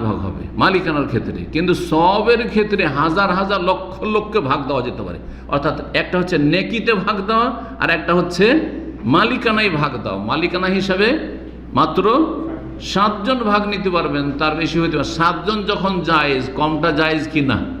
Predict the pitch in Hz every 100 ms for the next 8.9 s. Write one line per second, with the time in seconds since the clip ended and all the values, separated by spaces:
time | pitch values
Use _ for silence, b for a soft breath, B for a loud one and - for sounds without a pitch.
0 | - - - 123 131 120 110 104 98 98
1 | 147 135 143 139 123 135 120 135 123 -
2 | 135 131 123 113 123 113 - 107 120 117
3 | 113 110 - - 98 95 90 65 - -
4 | - - 64 - - - - - - -
5 | 101 104 98 98 95 98 95 90 90 85
6 | 85 82 - B B B - 175 175 -
7 | 190 196 175 170 147 131 123 123 113 131
8 | 104 - - 123 - 101 76 85 78